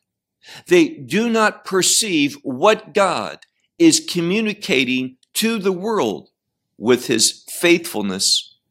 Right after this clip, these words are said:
to Israel. Now, let's put a few things in place. First of all, God is not a respecter of people, meaning this.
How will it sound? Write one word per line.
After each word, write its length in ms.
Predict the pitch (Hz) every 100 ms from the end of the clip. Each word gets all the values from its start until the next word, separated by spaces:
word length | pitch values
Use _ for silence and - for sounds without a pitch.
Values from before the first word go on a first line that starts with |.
| -
to 220 | - -
Israel. 420 | 131 107 - 78 - _ _ _ _ _ - - _ -
Now, 320 | 147 156 -
let's 260 | - 226 247
put 420 | - - 214 208 -
a 100 | 135
few 300 | - 175 196
things 640 | 196 127 117 104 101 - -
in 160 | 113
place. 520 | 110 113 104 95 - _
First 380 | - 202 214 -
of 120 | 113
all, 280 | 95 - _ _ _ _ - _ _ _ 87
God 520 | 85 139 143 143 139 -
is 320 | 131 123 -
not 460 | 180 160 98 - - _ _ _ -
a 120 | 120
respecter 960 | 113 117 - - 135 131 - 85 90 _ _ _ -
of 200 | 139 -
people, 540 | - 196 202 117 110 -
meaning 360 | 123 120 113
this. 500 | 98 - - - -